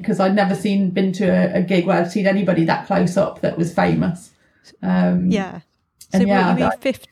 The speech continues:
Speaker 1: think I
Speaker 2: fifteen at the time or something?
Speaker 1: Uh, so yeah, sixteen, sixteen, I think I, I j-, was just
Speaker 2: Sixteen, yeah.
Speaker 1: sixteen.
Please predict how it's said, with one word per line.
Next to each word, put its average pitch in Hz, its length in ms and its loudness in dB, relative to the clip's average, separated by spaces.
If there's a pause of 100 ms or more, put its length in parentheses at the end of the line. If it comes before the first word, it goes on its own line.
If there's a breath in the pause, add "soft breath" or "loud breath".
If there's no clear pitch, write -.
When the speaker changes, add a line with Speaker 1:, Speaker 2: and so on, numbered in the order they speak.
(140)
Speaker 1:
think 202 180 0
I 220 100 4
Speaker 2:
fifteen 302 280 -6
at 302 160 -14
the - 60 -20
time 302 260 -14
or 285 40 -18
something? 311 280 -18 (1400)
Speaker 1:
Uh, 202 840 4
so - 180 -2 (800)
yeah, 208 340 2
sixteen, - 440 -4
sixteen, 247 480 -2
I 175 60 0
think 185 180 0
I, 190 60 -2 (180)
I 180 60 0
j-, - 360 -12
was 185 120 -4
just 175 200 0
Speaker 2:
Sixteen, - 0 -
yeah. - 0 -
Speaker 1:
sixteen. 180 680 2